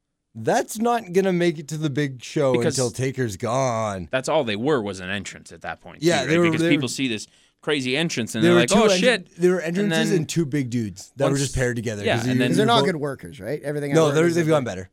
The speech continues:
Speaker 2: They, they
Speaker 3: Have
Speaker 2: are
Speaker 3: they?
Speaker 2: better now, but at
Speaker 1: Yeah.
Speaker 2: the time when the
Speaker 1: Two
Speaker 2: lights would
Speaker 1: years
Speaker 2: come
Speaker 1: ago, they
Speaker 2: back
Speaker 1: were
Speaker 2: on,
Speaker 1: rough.
Speaker 2: people would just realize that this is just two regular dudes that
Speaker 3: Right.
Speaker 2: aren't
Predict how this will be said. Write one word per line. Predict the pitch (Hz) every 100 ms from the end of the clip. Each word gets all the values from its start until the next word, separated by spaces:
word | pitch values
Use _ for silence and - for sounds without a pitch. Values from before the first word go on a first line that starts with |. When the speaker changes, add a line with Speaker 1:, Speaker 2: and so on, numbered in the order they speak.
| _
Speaker 2:
They, | - 160
they | 165
Speaker 3:
Have | 151
Speaker 2:
are |
Speaker 3:
they? | 147
Speaker 2:
better | 139 127
now, | 123
but | 113 -
at | 123
Speaker 1:
Yeah. | 117
Speaker 2:
the | -
time | 156 156 123
when | 120
the | 120
Speaker 1:
Two | 117
Speaker 2:
lights | 147
would | 196
Speaker 1:
years | 165
Speaker 2:
come | 139
Speaker 1:
ago, | 120
they | 117
Speaker 2:
back | 101
Speaker 1:
were |
Speaker 2:
on, | 139
Speaker 1:
rough. | 110
Speaker 2:
people | 131 127 117
would | 113
just | 117 110
realize | 113 113 98 95
that | 101 110
this | 104
is | 92
just | 98 - _ _ _ _ _ _
two | 135 104
regular | 113 107 98 92
dudes | 110 104 92 -
that | 98
Speaker 3:
Right. | 127
Speaker 2:
aren't | 107